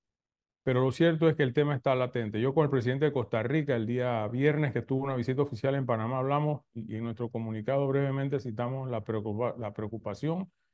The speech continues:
sobre el tema y por supuesto no a una segunda elección.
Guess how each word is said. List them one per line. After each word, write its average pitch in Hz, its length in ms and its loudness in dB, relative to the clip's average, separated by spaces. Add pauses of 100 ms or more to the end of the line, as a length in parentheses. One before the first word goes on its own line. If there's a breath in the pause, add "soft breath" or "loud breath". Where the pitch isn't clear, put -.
(340)
sobre 113 680 0
el 113 220 -4
tema 160 340 4
y 127 160 0
por 120 200 0
supuesto 139 400 2
no 151 640 4
a - 80 -4
una 135 260 -4
segunda 117 380 -4
elección. 95 400 -10